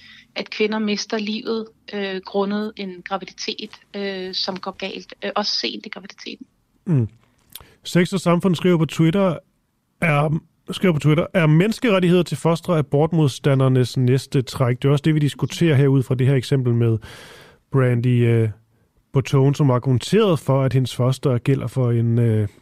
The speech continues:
Speaker 2: for en person med menneskerettigheder, da hun blev stoppet af politiet i en samkørselsbane.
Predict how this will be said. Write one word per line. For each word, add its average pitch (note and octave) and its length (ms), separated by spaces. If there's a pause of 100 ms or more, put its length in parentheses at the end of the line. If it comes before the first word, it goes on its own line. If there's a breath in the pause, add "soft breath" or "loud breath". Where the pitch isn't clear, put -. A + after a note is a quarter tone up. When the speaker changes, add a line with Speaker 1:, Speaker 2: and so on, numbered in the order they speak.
(140)
Speaker 2:
for B2 140
en A2+ 80
person C3 260
med A#2+ 80
menneskerettigheder, B2+ 560
da A#2 60
hun A#2 80
blev A2+ 100
stoppet B2 320
af A#2+ 80
politiet F#3+ 540
i E3 40
en D3 100
samkørselsbane. - 1800